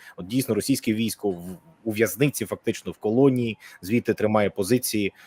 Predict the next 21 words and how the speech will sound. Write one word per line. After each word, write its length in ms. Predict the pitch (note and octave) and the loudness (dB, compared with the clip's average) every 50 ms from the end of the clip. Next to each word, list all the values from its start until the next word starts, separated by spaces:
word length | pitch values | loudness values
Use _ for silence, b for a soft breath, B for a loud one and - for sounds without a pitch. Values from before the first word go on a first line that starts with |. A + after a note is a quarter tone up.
| b b b _ D#2+ | b b b _ -12
М, 440 | E2+ F2 F#2+ F#2+ F#2+ G2 G2 F#2 - - | -10 -8 -6 -4 -4 -4 -4 -6 -4 4
я 120 | A#2+ B2+ | 4 6
розумію, 200 | C3 C3+ D3+ C#3 | 6 6 4 2
що 100 | - - | 2 0
це 140 | - - C3+ | 0 2 4
не 100 | C3+ B2+ | 4 6
відображає 420 | B2+ B2+ B2+ B2+ A#2+ A#2+ B2+ B2 | 4 6 4 4 6 6 6 4
всю 180 | A2 - C3 A#2+ | 4 2 -2 -4
ситуацію 640 | - G#2+ - A#2+ A#2 A2+ - - A2+ A2 A2 A2 G#2+ G#2 G#2 G#2 G2+ | -4 0 4 4 4 4 4 0 -2 0 0 0 0 -2 -2 -2 -4
в 80 | - | -4
Курській 320 | - - A#2+ - - A#2 A#2 | -4 -6 -6 -4 0 2 2
області 440 | A#2 A2+ A2 G2+ - - - A2 G2+ | 4 4 2 -2 -2 -2 -4 -4 -2
або 220 | G#2 G#2+ G2+ A2 G2+ | -2 -2 0 0 0
там, 200 | - F2+ F2 - b b b b b - | 0 -2 -6 -8 b b b b b -10
м, 120 | G2+ - E3 | -10 -8 -8
м, 160 | - - F#2 _ F#2 F2 _ _ - | -12 -14 -14 _ -18 -20 _ _ -20
скажімо, 360 | - - G#2+ F#2+ G2 F#2 F2+ | -12 -10 -6 -6 -4 -4 -2
на, 160 | G2+ G#2 G#2+ | -2 -2 -2
на 160 | G#2+ G#2+ A2 | 0 0 0
лінії 260 | G#2+ A2+ A2+ A2+ A2+ G#2+ | 0 0 -2 -2 -2 0
зіткнення, 580 | A#2+ F#3 G3 - - A#2+ G#2 F2+ E2+ D#2+ C#2 | 0 0 0 0 0 0 0 0 -2 -8 -10